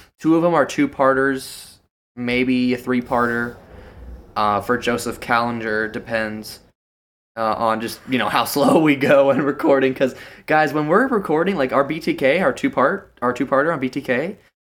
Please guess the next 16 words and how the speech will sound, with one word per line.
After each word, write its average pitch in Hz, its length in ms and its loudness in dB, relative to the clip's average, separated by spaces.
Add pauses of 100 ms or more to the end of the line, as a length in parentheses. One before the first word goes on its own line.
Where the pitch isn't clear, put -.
(140)
uh, 113 300 2 (160)
we, 156 260 0
I, 147 140 0
we 185 140 2
didn't 220 180 0
know 139 120 4
it - 20 2
was 170 100 0
gonna 180 120 -2
be 180 60 0
a 175 40 0
two-parter. 190 600 0
I 131 120 4
just 110 180 -8
wrote 120 400 2
it, 208 240 -2